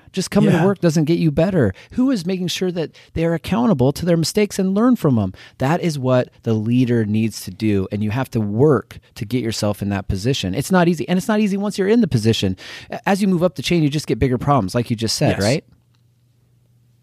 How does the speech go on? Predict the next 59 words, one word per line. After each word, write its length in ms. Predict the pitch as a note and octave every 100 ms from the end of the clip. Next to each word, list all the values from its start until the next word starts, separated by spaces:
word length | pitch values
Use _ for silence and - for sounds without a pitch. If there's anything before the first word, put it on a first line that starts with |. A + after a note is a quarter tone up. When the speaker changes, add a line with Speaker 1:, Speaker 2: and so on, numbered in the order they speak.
| _ _
Speaker 2:
Yep. 180 | D3 D3 - _ - - -
Yeah, 160 | D#3 D3+
the 80 | D3
reward 420 | D3+ D3 E3 F3+
for 140 | -
solving 320 | D#3 D3+ D3+
problems 380 | E3 D3 E3+ D#3+
is 80 | C3
that 80 | C#3
you 80 | C3
get 60 |
to 60 | C#3
work 140 | C3
on 120 | D#3+ C3+
bigger 200 | D3 C3+
ones. 360 | A#2 A#2+ - -
And 120 | C3+
that's 160 | A2
actually 240 | G3+ G3 G3
a 60 |
beauty. 340 | C#3+ C#3+ A#2+ -
Speaker 1:
<laughs> 0 |
Speaker 2:
It's 140 | -
a 40 | D3+
beautiful 280 | D#3 E3 E3+
thing 140 | F3
in 60 | D#3+
life. 300 | D#3 B2+ -
I, 100 | F3 - -
Speaker 1:
It 60 |
Speaker 2:
like, 100 | D3+
Speaker 1:
is. 240 | G3+ F#3 -
Speaker 2:
I 60 |
mean, 160 | E3+ F3
I 80 | D#3
think 180 | A#3 A3
about 160 | G#3+
the 60 | F#3
problems 360 | - E3+ F3+
I 100 | E3+
have, 280 | D#3+ F3+ F#3+
and 80 | D3+
I'm 40 |
like, 100 | D#3
"Dude, 180 | F#3+ A3
people 240 | - B3 A#3+
would 140 | A#3+
kill 200 | - B3+
for 120 | C#4+
these 140 | B3+ E3
problems. 360 | A3 G#3 F3
It's 120 | G#3
amazing 500 | D4 B3+ D4+ F4+ -
I 60 | A#3+
get 80 | G#3+
to 40 |
Speaker 1:
Exactly. 40 | G3+
Speaker 2:
solve 260 | - F#3+ E3+
'em." 180 | C3+